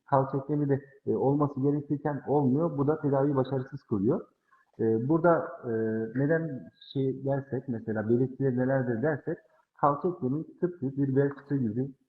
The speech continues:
ağrı oluşturabiliyor. Çünkü, e, kalça içerisinden geçen siyatik sinir, e, belden çıkıyor ama, e, neticede kalçadan aşağı tarafa doğru yayıldığı için hocam, e, bu sinir herhangi bir yerde bir baskıya da sebebiyet verebilir.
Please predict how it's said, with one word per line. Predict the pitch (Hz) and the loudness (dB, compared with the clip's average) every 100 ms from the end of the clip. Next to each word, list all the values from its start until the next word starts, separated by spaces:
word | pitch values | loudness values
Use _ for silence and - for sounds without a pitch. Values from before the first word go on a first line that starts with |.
| _ _ _ _ | _ _ _ _
ağrı | 127 127 127 | 2 4 4
oluşturabiliyor. | 135 127 123 - 123 120 120 _ _ 104 98 - - _ _ _ _ _ _ | 2 0 -2 -4 -2 -2 -6 _ _ -4 -4 -6 -18 _ _ _ _ _ _
Çünkü, | 147 143 151 139 - _ _ _ _ _ _ _ - | -4 -4 -4 -6 -8 _ _ _ _ _ _ _ -6
e, | 110 110 107 | -4 -2 -2
kalça | 127 131 135 | 0 0 0
içerisinden | 147 139 139 123 143 139 135 | -6 -2 -2 -2 -2 0 0
geçen | 127 131 113 | 0 0 -4
siyatik | 113 120 120 135 - | -4 -4 -4 -6 -4
sinir, | 120 120 160 - _ _ - | 0 0 -2 -8 _ _ -6
e, | 101 98 101 | -4 -2 -2
belden | 110 117 131 127 | 0 2 2 0
çıkıyor | - 131 | 0 2
ama, | 165 160 170 - - _ _ | 4 2 -2 -12 -20 _ _
e, | 104 107 | -2 2
neticede | 123 123 131 131 143 | 0 2 2 2 2
kalçadan | 135 127 135 139 143 | 4 4 4 2 0
aşağı | - 120 127 117 | -2 -4 -2 -2
tarafa | 127 123 | -2 0
doğru | 127 127 | 2 2
yayıldığı | 110 123 135 147 | 4 4 4 2
için | 143 120 | -2 -2
hocam, | 104 143 165 _ _ _ _ - | -2 -2 -6 _ _ _ _ -2
e, | 110 | 0
bu | 127 | 0
sinir | 131 143 143 131 | -2 -2 -2 0
herhangi | 139 147 139 135 | 0 2 0 2
bir | |
yerde | 139 135 131 | 2 2 2
bir | 120 | 2
baskıya | 120 139 | 0 0
da | 131 | -2
sebebiyet | 123 117 120 123 - | -2 -2 0 0 0
verebilir. | 113 123 120 123 - | 2 4 4 0 -4